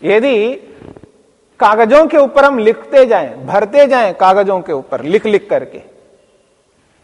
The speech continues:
इतने कागज भर जाएंगे, इतने कागज भर जाएंगे,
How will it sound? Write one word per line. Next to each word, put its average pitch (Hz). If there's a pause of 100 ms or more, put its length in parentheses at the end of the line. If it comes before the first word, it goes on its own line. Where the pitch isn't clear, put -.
(220)
इतने 220
कागज 294
भर 226
जाएंगे, 208
इतने 233
कागज 277
भर 226
जाएंगे, 196